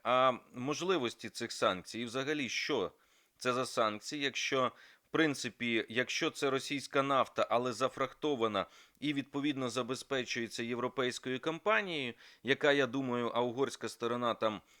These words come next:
не, не даремно, чому це не якась австрійська навіть компанія, чому це не нідерландська, чому це не британська, чому не норвезька, а саме угорська? Ну, попахує договорнячком, а, між Угорщиною і Росією чітким.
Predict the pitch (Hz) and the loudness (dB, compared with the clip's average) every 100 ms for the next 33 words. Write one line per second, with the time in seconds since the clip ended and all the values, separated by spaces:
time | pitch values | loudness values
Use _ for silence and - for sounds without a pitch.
0 | - 113 139 131 139 147 180 160 123 - | -10 -2 0 2 4 6 6 6 2 0
1 | 185 208 170 160 151 - 127 139 156 151 | 0 2 2 4 2 2 0 4 4 4
2 | - - - - 180 - 143 143 123 - | 0 -14 0 2 2 2 0 2 0 0
3 | 117 113 110 107 - 110 104 113 104 104 | 0 2 0 -2 -4 -8 0 2 2 0
4 | 101 - 160 196 156 147 190 156 147 139 | -4 -4 -4 -4 -2 -2 -2 0 2 4
5 | 123 113 110 - 104 123 160 - 202 202 | 4 4 -2 -6 -6 -4 -4 -2 0 0
6 | 170 196 - 123 117 - - - - 143 | 0 0 4 4 2 -2 -6 -6 -4 -2
7 | 202 202 196 170 117 101 - - - _ | 0 0 2 4 4 2 -4 -12 -14 _
8 | _ _ _ _ _ _ _ _ - 123 | _ _ _ _ _ _ _ _ -2 0
9 | 165 165 160 160 156 139 95 - - _ | 2 2 2 0 2 2 0 -6 -16 _
10 | - _ _ - 139 190 180 160 180 180 | -20 _ _ -4 -2 0 2 4 4 2
11 | 160 147 139 147 147 151 139 - 107 101 | 0 0 0 0 -2 -2 -4 -2 -2 -2
12 | 135 - - - - 123 127 147 135 - | -6 -20 -20 -12 -2 0 2 0 -2 -4
13 | 135 139 143 - 139 135 135 127 - 127 | -2 2 2 0 -4 -2 -4 -4 -6 -4
14 | 131 123 127 - 131 123 120 - 120 - | -2 0 -2 -4 -4 -4 -4 -4 -6 -4
15 | 123 | -4